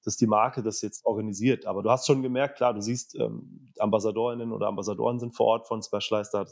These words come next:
du merkst schon, das ist, ist von Specialized organisiert. Ähm, und das ist natürlich immer, ist weiter gewachsen und war dann in, in Molveno zum letzten Mal zwanzig neunzehn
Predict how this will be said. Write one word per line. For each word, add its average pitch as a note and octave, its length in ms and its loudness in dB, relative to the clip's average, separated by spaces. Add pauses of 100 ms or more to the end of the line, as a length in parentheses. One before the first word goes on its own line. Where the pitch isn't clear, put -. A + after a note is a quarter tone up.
du G2 80 -8
merkst G2 320 -2
schon, G#2+ 160 0 (320)
das - 120 -2
ist, - 440 -4
ist C3+ 160 4
von A2 120 0
Specialized - 480 -2
organisiert. G2 640 -4 (480)
Ähm, G#2 680 0 (160)
und A2+ 160 2
das A#2+ 120 -2
ist B2 60 0
natürlich C3 280 0
immer, C3+ 300 0 (420)
ist B2+ 140 0
weiter B2+ 260 4
gewachsen D#3 1080 -2
und A#2+ 380 0 (140)
war G#2+ 240 4
dann A#2 260 -4
in, A2 600 -10 (500)
in G2+ 80 -12
Molveno A2 480 2
zum B2 160 -8
letzten A#2 300 -4
Mal A#2+ 100 -4
zwanzig A2+ 320 -8
neunzehn B2+ 600 -2